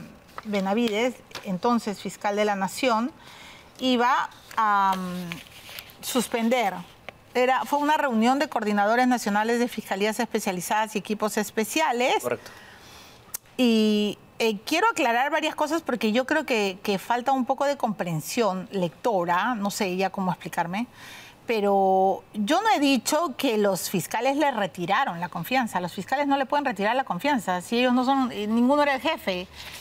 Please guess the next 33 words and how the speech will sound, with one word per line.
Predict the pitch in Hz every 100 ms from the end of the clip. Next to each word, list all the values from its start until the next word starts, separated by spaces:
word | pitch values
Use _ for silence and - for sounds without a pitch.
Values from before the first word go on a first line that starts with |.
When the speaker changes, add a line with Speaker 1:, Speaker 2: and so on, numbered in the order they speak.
| -
Speaker 1:
entiendan, | 202 254 233 185 180 175 180
por | 196
favor, | 220 226
con | 262
manzanitas. | 247 196 180 190 175 160 170 - - - -
Esta | - 311 - 330
reunión | 294 208 196 220 269 427 - - -
de | 202 185
coordinadores | 196 202 196 202 254 269 262 240
donde | 226 196
se | -
desarrollaron | 190 165 180 170 185 220 254 262 254 214
varios | 202 226 240 240 226
temas, | 254 208 208 208 -
entre | 208 180 202
otros, | 269 370 277 214 233 294 381 - - - - -
frente | - 233 214
al | 220
desenvolvimiento | 208 196 202 190 196 254 285 285
de |
la | 269
fiscal | 233 - 247
Marita | 214 190 214 240
Bar-, | 214 196 185
Barreto | 196 185 175 214 214 - 202 226
respecto | 190 - 180 196
al |
cumplimiento | 185 185 196 233
de | 254
su | -
función | 185 165 226
de | 220
coordinación | 214 180 175 180 165 - 226 220